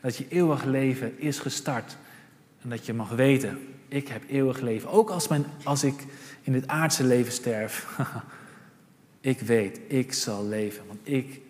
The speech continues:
heb mijn vertrouwen gesteld in hem. Dat is wat hij vraagt. "Geloof je dat? Geloof je dat?" vraagt hij aan Martha.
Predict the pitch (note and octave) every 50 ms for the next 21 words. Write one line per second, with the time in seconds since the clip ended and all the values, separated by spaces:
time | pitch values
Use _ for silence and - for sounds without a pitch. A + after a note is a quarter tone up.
0 | - - - - - - - A#2 G#2+ - G#2 G2+ G2+ F#2+ - - C3 - C3+ B2
1 | A#2+ A#2+ A#2 A2+ - A#2+ A2 - - A2 G#2 G#2 G#2 - G#2+ G2+ - - G2+ G2+
2 | - - - - - - _ _ _ _ _ _ _ - - _ _ _ - -
3 | - - _ _ _ _ _ _ _ _ _ _ _ _ - - _ _ _ _
4 | _ _ _ _ _ _ _ _ _ _ _ _ _ _ _ _ _ _ _ _
5 | _ _ _ _ _ - - - - - - _ _ _ _ - C#3 C3 C3 -
6 | G#2+ - A2+ G#2 F#2+ G2 G#2 - - A#2 A2+ G#2 G2 - - - - - - -
7 | _ - _ - _ _ _ _ _ _ - - B2+ B2 C#3+ E3+ F3 - - -
8 | A2+ G2 G#2+ - - - - - - - - - - - - _ - _ _ _
9 | _ _ _ _ _ _ - - - C#3 B2+ C3 D3+ F3+ E3 - A#2+ G#2 - -
10 | - - - - - - - - - _ _ _ - - G#2+ F#2 - - - G#2
11 | G2 F#2+ F#2 F2+ E2 - - - -